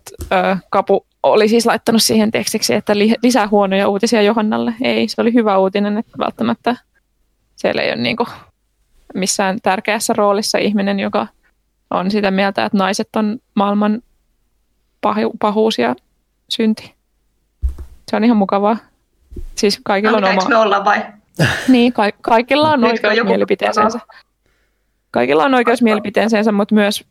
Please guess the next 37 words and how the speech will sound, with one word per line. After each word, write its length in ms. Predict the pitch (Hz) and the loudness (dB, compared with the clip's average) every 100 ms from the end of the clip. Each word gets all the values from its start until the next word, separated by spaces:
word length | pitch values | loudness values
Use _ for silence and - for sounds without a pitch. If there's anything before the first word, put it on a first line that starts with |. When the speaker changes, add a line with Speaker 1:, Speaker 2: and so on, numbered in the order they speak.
| - | -4
Speaker 1:
ö, 40 | - - - - | -2 0 -2 -2
olen 320 | - 202 196 220 | 0 2 2 2
sitä 200 | 202 107 | 2 2
mieltä, 320 | 113 - 233 | 0 0 0
että 120 | 226 | 0
jos 120 | 208 | -2
sä 60 | 220 | -2
oot 120 | 214 | 0
hyvin 180 | 208 196 | 2 4
julkisesti 580 | 196 190 202 208 - 214 | 4 4 0 -2 -4 -6
sun 340 | - 208 214 - _ _ | -2 -2 -2 -6 _ _
epäilyttävien 720 | 202 196 196 196 - 202 202 | -2 0 0 0 0 2 4
mielipiteiden 640 | 208 196 185 185 185 185 190 | 4 2 0 -2 0 0 0
kanssa, 380 | 185 190 - - | 0 0 -2 -2
niin 360 | 185 185 180 175 _ | 0 0 0 -4 _
sit 160 | - - - | -10 -8 -6
pitää 260 | 190 185 | -4 -4
myös 240 | 180 190 - | -2 -4 -4
kestää 320 | - - - | -6 -6 -4
ne 80 | 196 | -4
seuraukset. 600 | - - 214 - 240 - _ _ _ _ _ _ _ _ _ | -4 -2 -2 -4 -8 -12 _ _ _ _ _ _ _ _ _
Et 180 | 185 - - | -8 -4 -2
välttämättä 600 | 180 - 185 - 196 180 | -2 -2 -4 -2 -2 -2
sun 240 | - 190 | -2 -2
työnantaja 580 | 185 185 185 185 180 175 | 0 0 0 0 0 0
ei 200 | - 185 | 0 -2
halua 380 | 202 196 107 - - - | -2 -2 -2 -4 -4 -2
olla 220 | - - | -2 0
osa 220 | 208 208 | 0 -2
sitä 220 | 214 208 | -4 -4
kulttuuria, 500 | 208 196 - - - - | -2 -2 -2 -4 -4 -6
mitä 180 | - 202 | -4 -4
sä 100 | 196 | -4
haluat 320 | 214 - - - 202 | -2 -2 -4 -6 -2
hyvin 260 | 190 175 - _ | 0 0 -8 _
näkyvästi 480 | - - - 208 - | -6 -4 -6 -6 -4
edustaa. 440 | - - - - | -2 -2 -4 -4